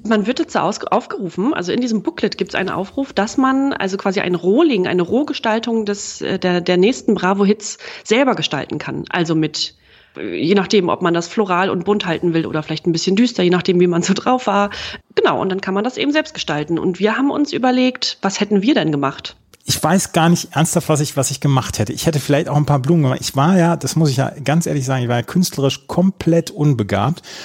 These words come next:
Speaker 2: Und was mir so ein bisschen eingefallen ist, <laughs> und da muss ich dann auch wieder,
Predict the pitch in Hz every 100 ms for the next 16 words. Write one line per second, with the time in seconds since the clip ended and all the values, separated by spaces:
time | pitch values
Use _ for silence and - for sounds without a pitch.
0 | - - 127 160 - 147 135 123 - 147
1 | 120 185 156 - 123 113 160 160 - -
2 | 110 - 143 - 139 135 131 151 156 123